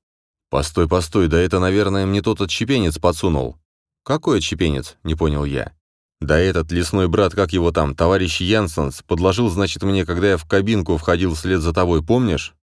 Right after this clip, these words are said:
Что-то такое и вправду припомнилось. «Точно, точно!» —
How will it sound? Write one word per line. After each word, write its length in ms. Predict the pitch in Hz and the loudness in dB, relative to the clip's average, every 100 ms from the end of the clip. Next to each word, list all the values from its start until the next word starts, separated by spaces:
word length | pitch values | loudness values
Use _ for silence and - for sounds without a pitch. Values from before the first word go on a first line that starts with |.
| _ _ _ _ | _ _ _ _
Что-то 400 | - - 131 139 | -12 -6 -4 -2
такое 380 | 117 82 95 | -4 0 0
и 40 | 92 | -2
вправду 420 | 80 82 73 80 | -2 0 0 -2
припомнилось. 680 | 82 80 80 65 57 50 - _ _ _ _ _ _ _ | -2 -2 -2 -2 -4 -8 -14 _ _ _ _ _ _ _
«Точно, 440 | - 82 80 90 82 | 2 2 2 0 0
точно!» — 720 | 95 92 90 - 85 62 | 2 2 2 -2 -4 -4